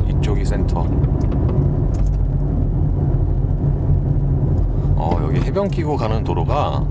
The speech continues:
그 니스나 그쪽과 거의, 거기만은 못한 것 같은데.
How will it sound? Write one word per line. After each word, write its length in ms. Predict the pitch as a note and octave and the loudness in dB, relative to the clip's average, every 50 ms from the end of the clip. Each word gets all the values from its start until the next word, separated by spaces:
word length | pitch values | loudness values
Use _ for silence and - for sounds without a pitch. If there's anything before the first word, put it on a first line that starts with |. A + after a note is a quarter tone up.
| - | 0
그 480 | - - - - - - - - - - - - - - - - - - - - - - - - - - | 0 2 2 2 2 2 2 2 2 2 2 2 0 0 -2 -2 -2 -2 0 0 0 0 0 0 0 0
니스나 840 | F#2 G2 G2+ - - - - A2+ G#2+ F#2 F2+ F2+ G2 G#2 F#2 F2 - - | 0 0 0 0 0 0 0 0 0 0 -2 -2 -2 -2 -2 0 0 2
그쪽과 760 | - - - - - - - G#2+ - - G2+ G2+ G2+ G2 F#2 F#2 - | 2 2 2 2 4 2 2 2 2 2 2 2 2 2 2 2 2
거의, 400 | - - - - - - - - - - - - - - - - - - - - - - - - - - - - - - - - - - - | 2 2 4 4 4 4 4 4 4 4 2 2 2 4 4 4 4 4 4 2 2 4 4 4 4 6 4 4 4 4 4 4 4 4 4
거기만은 360 | - - - - D#3 D#3+ F3+ F3+ | 4 4 4 4 4 4 4 4
못한 260 | - - - - G3 | 4 4 4 4 4
것 80 | G#3 | 4
같은데. 440 | F#3+ - - G3 - - - - - | 4 4 4 4 4 4 4 4 2